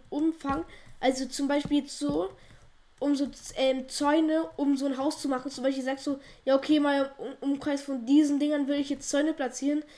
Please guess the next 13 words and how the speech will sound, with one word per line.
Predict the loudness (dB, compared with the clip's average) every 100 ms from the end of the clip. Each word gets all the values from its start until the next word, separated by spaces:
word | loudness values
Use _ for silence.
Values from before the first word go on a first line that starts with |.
| -20 -10 -4
Hab | -2
ich's | 0
nicht | 0 0
geschafft, | -4 0 0 0
so | 0
richtig | 0 -2 -2
auszurechnen, | 0 0 -2 -2 0 -2 -2 -4 -4 -8 -20 _ _ -2
wie | 0
viel | 2 4 2
ich | 2
dann | 0 0
noch | -4
hier | -4 2 2